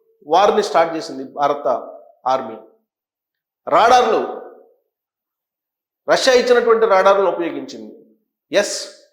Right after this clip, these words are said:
ఫోర్ హండ్రెడ్ అనేటువంటి దాన్ని ఉపయోగించి పాకిస్తాన్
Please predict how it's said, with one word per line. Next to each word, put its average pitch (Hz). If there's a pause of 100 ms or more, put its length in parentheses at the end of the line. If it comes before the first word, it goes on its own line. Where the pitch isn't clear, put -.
(120)
ఫోర్ 196
హండ్రెడ్ 202
అనేటువంటి 175 (420)
దాన్ని 170
ఉపయోగించి 185 (640)
పాకిస్తాన్ 233